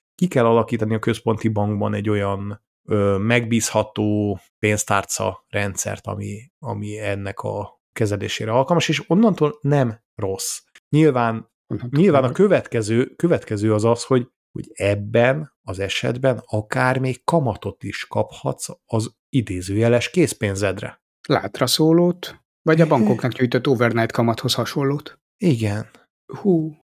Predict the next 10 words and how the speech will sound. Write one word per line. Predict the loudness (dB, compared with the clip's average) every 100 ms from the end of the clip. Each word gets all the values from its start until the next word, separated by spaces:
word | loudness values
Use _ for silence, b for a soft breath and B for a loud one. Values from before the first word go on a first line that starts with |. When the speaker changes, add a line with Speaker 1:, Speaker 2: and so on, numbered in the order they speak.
| _
Speaker 1:
Tehát | 0 2 2
konkrétan | 2 2 4 0 2 2 2 2
nem | 2 2
az | 2
van, | 2
hogy | 4 2
a |
párnacihában | 2 4 4 2 -4 -2 0 2 4 2 2 B B B
kamatozik | 0 2 0 0 0 2 4
a, | 4